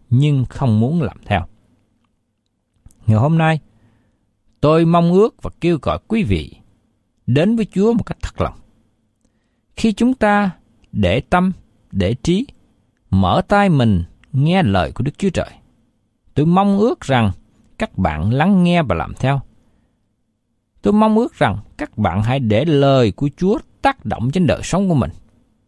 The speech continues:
Thì như thế, lời đó mới đem đến hiệu quả, phước hạnh cho các bạn khi lắng nghe. Và tiếp đến, chúng ta cùng xem trong E C trên đoạn ba mươi ba,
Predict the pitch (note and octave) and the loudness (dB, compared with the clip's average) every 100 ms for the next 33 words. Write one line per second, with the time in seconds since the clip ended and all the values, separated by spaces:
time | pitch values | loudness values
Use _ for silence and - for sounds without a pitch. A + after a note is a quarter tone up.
0 | _ - G2+ F2+ A#2+ - D#3 G3 - _ | _ -6 0 0 0 -2 -2 -2 -6 _
1 | _ _ _ - A#2 D#2+ E2 A#2 D#3+ F3 | _ _ _ 0 0 0 0 0 2 0
2 | E3+ E3+ D#3+ F3+ A3+ D3 F2 G#2+ F#2+ F2 | 2 0 2 0 2 0 0 -2 0 0
3 | G2+ C3 _ _ - C3+ - - E4 - | 0 -4 _ _ -8 -8 -4 -4 -4 -6
4 | - - - - - - D3 - G3+ - | -8 -8 -10 -14 -20 -4 -4 -2 -8 -6
5 | D2+ C#2+ F2 - - - A2 F#2 G2+ C3 | -6 -6 -12 -16 -8 -2 -2 -2 -4 -2
6 | G2+ E2+ _ _ _ _ _ _ _ _ | -2 -4 _ _ _ _ _ _ _ _
7 | _ _ _ _ _ _ _ _ _ _ | _ _ _ _ _ _ _ _ _ _
8 | _ _ - - C3+ - A#3+ G3+ G#3 E4 | _ _ -18 -4 -4 -2 -2 0 0 0
9 | A3+ A#3 A3+ - A#2 F#2+ E3 F3+ F#3 - | -2 0 -2 -2 -2 0 -2 -2 -2 -2
10 | F3+ F3 - D#3 E3+ - F3 E3+ F3 F3 | -2 -2 -2 -2 -2 -2 -2 0 0 0
11 | A2+ G2+ C#2+ A#2+ C3+ C#3+ C#3+ - - - | -2 -6 -6 -2 0 0 -2 -10 -20 -4
12 | C#3 D3 D3 | 0 0 -2